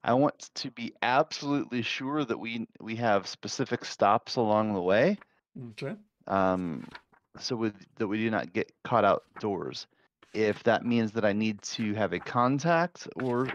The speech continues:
Speaker 1: if I can just ask around town, but I, I wanna make sure that we know where we're stopping.
Speaker 2: I mean, the answer is basically there is,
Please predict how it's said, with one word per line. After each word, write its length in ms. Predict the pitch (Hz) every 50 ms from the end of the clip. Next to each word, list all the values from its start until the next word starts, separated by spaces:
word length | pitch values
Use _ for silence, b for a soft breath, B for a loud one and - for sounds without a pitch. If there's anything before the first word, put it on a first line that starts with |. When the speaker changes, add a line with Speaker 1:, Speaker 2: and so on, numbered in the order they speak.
| - - - - -
Speaker 1:
if 180 | - 117 - 120
I 80 | 110
can 160 | - - 113 107
just 260 | 101 110 104 - -
ask 300 | - 110 110 113 - -
around 300 | 104 101 104 95 101 101
town, 360 | - 139 135 117 104 104 101
but 100 | 95 98
I, 80 | 107 110
I 80 | 110 101
wanna 320 | 73 107 120 123 123 120
make 180 | 117 110 107 -
sure 160 | - 127 113
that 120 | 110 104
we 180 | 90 101 107 104
know 400 | 104 107 107 107 107 104 104 101
where 420 | 98 95 92 92 95 104 101 95
we're 120 | 92 92 92
stopping. 540 | - - - - - - - 65 - - - B B B B B _ _ _ _ _ _ _ _ _ _ _ _
Speaker 2:
I 140 | 160 165 160
mean, 220 | 147 147 139 139 - _ _ _ _ _ _ _ _ _ _ _ _ _ _ _ _ _ _ _ _ - - _ _ -
the 220 | 147 175 196 208
answer 340 | 208 226 220 - 190 190 175
is 220 | 160 165 151 143
basically 380 | 156 151 147 147 - 160 143 143
there 200 | 139 151 151 151
is, 760 | 147 147 151 151 147 143 143 139 135 131 123 - - - -